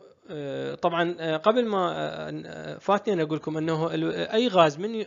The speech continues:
عندما يضغط، تعرفون أنتم، راح تزداد، ترتفع درجة حرارته. تترتفع درجة حرارته، فعندما يحقن الوقود،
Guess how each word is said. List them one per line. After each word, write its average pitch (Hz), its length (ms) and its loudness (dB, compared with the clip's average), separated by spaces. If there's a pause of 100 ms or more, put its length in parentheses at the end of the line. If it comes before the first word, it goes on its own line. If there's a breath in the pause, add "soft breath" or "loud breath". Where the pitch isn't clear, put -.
عندما 202 380 -2
يضغط، 147 300 -4
تعرفون 160 380 -4
أنتم، 165 260 -4 (360 loud breath)
راح 170 120 -2
تزداد، 175 440 -2
ترتفع 175 400 -6
درجة 147 380 -2
حرارته. 131 500 -4 (720 soft breath)
تترتفع 240 520 0
درجة 208 380 0
حرارته، 160 460 0
فعندما 180 600 -4
يحقن 247 420 -4
الوقود، 165 600 -4